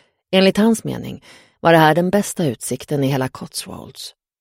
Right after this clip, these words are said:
På andra sidan dalen såg han träden, fåren och korna på de klädbevuxna kullarna.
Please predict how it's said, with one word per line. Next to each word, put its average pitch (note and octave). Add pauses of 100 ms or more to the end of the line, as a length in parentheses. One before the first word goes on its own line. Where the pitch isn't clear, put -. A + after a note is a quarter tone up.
(140)
På D3
andra C3+
sidan C#3
dalen C#3
såg C#3
han C3+
träden, C3+ (280)
fåren D#3+
och E3
korna D3
på D#3+
de D3+
klädbevuxna C3+
kullarna. C#3+